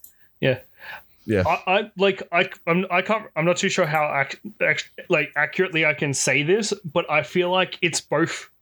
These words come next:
Speaker 1: good for new viewers who haven't actually seen Critical Role before, but also it does do, like, do things like, it references things that people who have watched the web series c-,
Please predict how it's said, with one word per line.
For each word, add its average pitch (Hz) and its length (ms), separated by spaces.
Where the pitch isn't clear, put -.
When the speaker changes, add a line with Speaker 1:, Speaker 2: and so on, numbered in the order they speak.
Speaker 1:
good 156 360
for 151 460
new 180 320
viewers 156 460
who 165 80
haven't 156 280
actually 147 320
seen 143 280
Critical 151 340
Role 151 200
before, 151 520
but 180 140
also 170 340
it 151 220
does 147 280
do, 156 400
like, 147 340
do 139 200
things 139 340
like, 135 300
it 165 160
references 160 500
things 151 300
that 143 180
people 143 260
who 147 120
have 131 180
watched 143 360
the 139 100
web 131 340
series 127 560
c-, 139 120